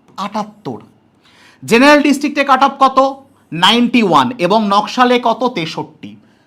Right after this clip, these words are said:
স্ক্রিনশট নিয়েছো? স্ক্রিনশট কি নিয়ে নিয়েছো? চলো স্ক্রিনশটটা নিয়ে নাও এবার। আগের পেজটা দিচ্ছি, আগের পেজটা দিচ্ছি, আগের পেজের স্ক্রিনশটটা নাও, তারপরে পরের পেজটা নাও, স্ক্রিনশটটা নাও, সবার আগে স্ক্রিনশটটা নিয়ে নাও।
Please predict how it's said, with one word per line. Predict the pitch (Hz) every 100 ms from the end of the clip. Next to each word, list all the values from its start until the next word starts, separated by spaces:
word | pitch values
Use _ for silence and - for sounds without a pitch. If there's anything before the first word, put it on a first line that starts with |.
| _ -
স্ক্রিনশট | - 233 233 269 262
নিয়েছো? | 233 254 254 285 - - _ _ _ _
স্ক্রিনশট | - 208 247 233 254 254
কি | 262
নিয়ে | 233 233
নিয়েছো? | 240 262 262 233 - _ _
চলো | 233 214
স্ক্রিনশটটা | 214 226 226 226 214 214
নিয়ে | 190 180
নাও | 165
এবার। | 156 143 139 - _ _ -
আগের | 180 233 233
পেজটা | 233 233 - 247
দিচ্ছি, | 233 233 -
আগের | 269 185 185 214
পেজটা | 226 226 240
দিচ্ছি, | 196 214 -
আগের | 247 190 202
পেজের | 208 202 214
স্ক্রিনশটটা | - 214 214 214 214
নাও, | 220 269
তারপরে | 302 190 175 175
পরের | 170 156
পেজটা | 147 147 143
নাও, | 131 123 _ _ _ _ _
স্ক্রিনশটটা | - - 233 - 208 -
নাও, | 160 139 _ _ _ _ _ _ _ _ _ _ _ _ _ _ _ _ _
সবার | - 196 220
আগে | 233 247
স্ক্রিনশটটা | - 240 240 240 226 226
নিয়ে | 190
নাও। | 165